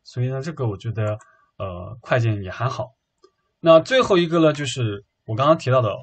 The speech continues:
放映的快捷键。因为刚才讲到了提升我们的效率，然后我们的文本，其实到最后我们发现我们在播放我们的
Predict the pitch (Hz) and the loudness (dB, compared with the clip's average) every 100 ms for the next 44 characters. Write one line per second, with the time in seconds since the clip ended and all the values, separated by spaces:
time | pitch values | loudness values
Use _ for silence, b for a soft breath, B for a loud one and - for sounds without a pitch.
0 | - - 196 160 156 107 110 127 104 95 | -10 4 4 4 0 -2 -4 -4 -4 -6
1 | 107 - _ _ _ _ _ _ - 180 | -14 -16 _ _ _ _ _ _ -2 2
2 | 185 180 _ 185 180 160 139 123 110 127 | 2 0 _ -2 0 2 0 0 0 2
3 | 113 - 113 120 143 143 104 107 113 165 | 2 0 -4 -2 -2 -4 -4 -6 2 2
4 | 135 107 - _ _ - 127 156 135 123 | 2 -4 -8 _ _ 0 4 6 4 2
5 | 113 104 147 165 - _ _ _ - 156 | 0 -2 -2 -2 -2 _ _ _ -8 -6
6 | 165 175 143 175 170 135 113 131 143 - | 2 4 4 2 0 2 2 0 -2 -2
7 | 113 101 113 151 127 120 165 170 190 151 | -4 -4 -2 -2 -2 -2 -2 -2 0 0
8 | 117 101 95 98 107 107 98 | 0 -4 -10 -10 -8 -6 -6